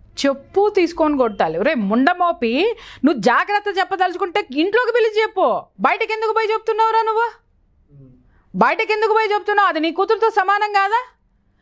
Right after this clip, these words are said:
నీ కూతురుతో సమానం కాదా? నీ కూతురు వరుసే కదా అవుతుంది.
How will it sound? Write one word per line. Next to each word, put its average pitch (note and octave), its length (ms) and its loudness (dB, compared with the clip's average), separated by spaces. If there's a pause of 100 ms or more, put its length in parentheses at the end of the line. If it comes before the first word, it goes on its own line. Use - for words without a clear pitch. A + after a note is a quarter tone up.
(100)
నీ D4 120 2
కూతురుతో G#4 440 0
సమానం G4+ 420 0
కాదా? F#4+ 440 0
నీ D4+ 120 -2
కూతురు G4+ 360 0
వరుసే G#4+ 380 0
కదా G4 120 2
అవుతుంది. F4 560 -4